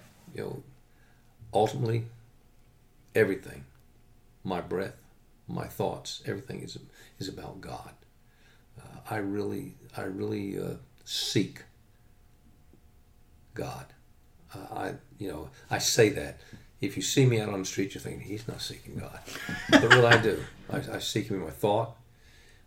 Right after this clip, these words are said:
uh, definitely in my prayers. And I know that he died, Jesus died for my sins. God came to earth. You know, I, if I, if I may, reading John one one, "In the beginning was the Word, the Word was with God," and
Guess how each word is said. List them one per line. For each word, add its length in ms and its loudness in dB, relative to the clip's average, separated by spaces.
uh, 200 -14
definitely 300 2
in 60 -4
my 80 -6
prayers. 540 -8
And 420 -8
I 60 -4
know 180 0
that 120 -4
he 120 -4
died, 380 0
Jesus 320 -12
died 220 -8
for 140 -12
my 120 -8
sins. 460 -4
God 320 0
came 240 -6
to 60 -4
earth. 200 -8
You 180 -6
know, 40 -2
I, 1080 -8
if 140 -10
I, 120 4
if 220 -4
I 60 2
may, 300 2
reading 260 6
John 340 4
one 240 0
one, 300 -6
"In 120 -4
the 60 -2
beginning 260 2
was 80 -2
the 60 -4
Word, 260 0
the 40 -4
Word 200 -4
was 120 -8
with 240 -10
God," 360 -6
and 420 2